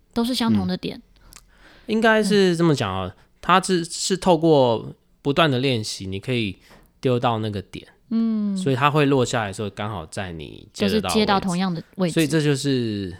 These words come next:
Speaker 2: 除了会了之后呢，你要透过很长时间的练习，丢到一个定位。
Speaker 1: 嗯。
Speaker 2: 就也，也就是稳定度啦。
Speaker 1: 嗯，嗯。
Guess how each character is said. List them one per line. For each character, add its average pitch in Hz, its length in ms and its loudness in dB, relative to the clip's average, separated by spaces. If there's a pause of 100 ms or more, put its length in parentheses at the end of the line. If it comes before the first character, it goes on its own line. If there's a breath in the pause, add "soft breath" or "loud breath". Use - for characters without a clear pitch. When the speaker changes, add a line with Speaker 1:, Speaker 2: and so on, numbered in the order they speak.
Speaker 2:
除 127 160 -4
了 131 200 2
会 139 260 0
了 107 160 -2
之 110 180 -8
后 98 200 -6
呢， 85 180 -8
你 87 120 -6
要 104 180 -4
透 110 200 -8
过 107 200 -4
很 90 260 -12
长 95 220 -8
时 92 180 -14
间 98 140 -6
的 90 60 -6
练 90 200 -6
习， 107 160 -14 (340 soft breath)
丢 113 160 -2
到 107 220 0
一 98 80 -2
个 85 220 -6
定 87 280 -8
位。 85 220 -10 (180 soft breath)
Speaker 1:
嗯。 214 340 -2
Speaker 2:
就 131 120 -2
也， 117 180 -4 (100)
也 123 140 0
就 139 120 -4
是 156 80 4
稳 101 280 2
定 98 280 -4
度 87 260 -6
啦。 208 80 -2
Speaker 1:
嗯， 180 200 -4
嗯。 175 320 -6